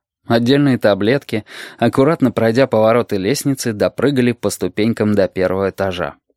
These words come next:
На площадке четвёртого в строгом шёлковом платье сидела согнутая в три погибели бабушка Хо и попискивала при каждом вдохе.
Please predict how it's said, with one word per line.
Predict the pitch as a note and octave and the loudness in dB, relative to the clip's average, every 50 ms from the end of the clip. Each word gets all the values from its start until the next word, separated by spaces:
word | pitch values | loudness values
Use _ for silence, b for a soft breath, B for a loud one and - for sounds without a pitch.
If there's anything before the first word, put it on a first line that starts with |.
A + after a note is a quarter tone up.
| _ _ _ _ _ _ - | _ _ _ _ _ _ -4
На | - G2+ | -4 -2
площадке | - - G#2+ G#2+ - - B2+ A2+ - - | 0 2 2 2 2 2 0 -2 -2 -4
четвёртого | - - - - A2 A2+ C3 C3+ C3 - G#2 F2 - - - B B B B B | -10 -10 -6 -2 0 2 2 2 0 0 -2 -2 -2 -4 -8 B B B B B
в | B | B
строгом | - - C3+ D3 D#3+ C#3+ C3 B2 | -4 0 2 2 2 2 0 -2
шёлковом | - - C#3 C#3 B2+ - A#2+ A2+ A2 G#2 | 0 0 0 0 2 2 0 0 0 0
платье | - A2+ A#2 C#3 D#3 - - C#3 C3 | 0 0 0 0 0 -2 -4 -4 -4
сидела | - A#2 G#2 G#2+ C3+ D#3+ C#3 A#2+ | -4 -2 0 2 2 2 2 0
согнутая | - - C#3 D3 C3+ B2+ A#2+ - A#2+ A2 | -2 -2 -2 0 0 0 2 2 2 0
в | - | 0
три | - A#2 A#2 | 0 -2 -2
погибели | A2+ - G#2 G2+ G#2 G2+ G#2+ G#2 G#2 G2+ G2+ | 0 2 0 0 0 0 -2 -2 0 0 0
бабушка | F#2+ G2 G2 F#2+ F#2+ F#2 - - - - | 2 0 0 0 -2 -6 -8 -8 -10 -10
Хо | - - - C3+ D3 - _ _ _ _ _ _ | -6 -2 -2 -2 -2 -4 _ _ _ _ _ _
и | - - D#3+ F3 | -2 -2 -2 -2
попискивала | - _ - C#3 C#3 - _ _ G#2+ A2 B2 - - - A2 G#2 G#2+ G#2+ G#2+ G#2 | -2 _ 0 0 0 -2 _ _ -2 -2 -2 -2 -2 -4 -2 0 0 2 0 0
при | - - G2+ - | -2 -2 -6 -4
каждом | - F#2+ F#2+ F#2+ G2 G2 G2 F#2+ | -2 0 0 0 0 -2 -4 -6
вдохе. | F#2+ F2+ F#2 F2+ E2+ D#2+ - - - | -4 -4 -2 -4 -4 -4 -8 -14 -20